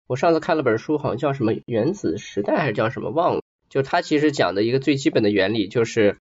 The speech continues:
当年古人那些上古的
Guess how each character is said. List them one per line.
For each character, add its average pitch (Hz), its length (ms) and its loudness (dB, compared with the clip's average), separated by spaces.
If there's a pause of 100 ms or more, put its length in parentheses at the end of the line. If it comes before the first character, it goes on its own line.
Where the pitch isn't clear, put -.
(100)
当 147 180 2
年 120 640 4
古 107 220 0
人 104 540 2
那 127 100 -2
些 123 420 4
上 131 380 0
古 98 200 -4
的 107 400 4